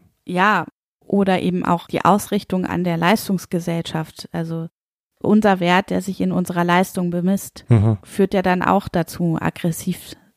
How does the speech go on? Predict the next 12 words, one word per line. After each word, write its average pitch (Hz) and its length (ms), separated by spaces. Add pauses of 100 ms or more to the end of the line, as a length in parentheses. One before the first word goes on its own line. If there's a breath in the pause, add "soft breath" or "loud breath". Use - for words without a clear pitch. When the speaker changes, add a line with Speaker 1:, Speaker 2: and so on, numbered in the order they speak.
(140)
Speaker 1:
zu - 140
sein, 165 320
aggressiv 185 600
dafür 170 640 (540 loud breath)
zu - 120
kämpfen, 170 640
seine 165 320
Leistung 165 560
irgendwie 170 340
darstellen 170 540
zu - 120
können 165 400